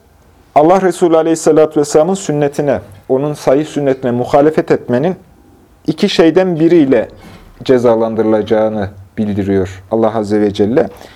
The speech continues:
Ya başlarına bir belanın, fitnenin gelmesi veyahut da elin bir azap, can yakıcı bir azap.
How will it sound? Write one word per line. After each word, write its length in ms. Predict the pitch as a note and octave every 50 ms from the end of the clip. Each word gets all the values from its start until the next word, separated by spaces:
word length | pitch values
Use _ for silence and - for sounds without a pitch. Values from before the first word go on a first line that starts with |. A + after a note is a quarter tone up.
| - - - _ _
Ya 240 | - F3+ F3+ E3+ -
başlarına 480 | E3+ E3 D#3+ - D#3+ D#3 D#3 D#3+ D3+ C#3+
bir 200 | D3 C#3 C3 B2+
belanın, 460 | C#3 C#3 C#3+ C#3 C3+ C3+ B2+ G#2 G2 - - - - -
fitnenin 500 | - - C3+ - - C#3+ C#3 C#3+ C#3+ C#3
gelmesi 600 | B2 A#2+ A2 G#2 G2+ G2+ F#2+ G2 - - G3+ - - - - _ - - - - - - - - - - - - - -
veyahut 440 | D3+ F3 F3 D#3 D3 D3 C#3+ -
da 180 | F3+ F3+ F#3+ F3+ - - _ _ - - - - -
elin 300 | D3 E3 D3+ D3+ D3 D3
bir 100 | D#3 E3
azap, 420 | B2+ B2+ C#3 A#2 A#2 G#2 - - -
can 200 | D#3 D#3 D3 C3+
yakıcı 360 | B2+ B2 - C3 A#2 C#3+ C#3
bir 120 | F3 F3 D#3+ - -
azap. 440 | - B2+ A2+ F#2+ G#2 F#2+ F#2 -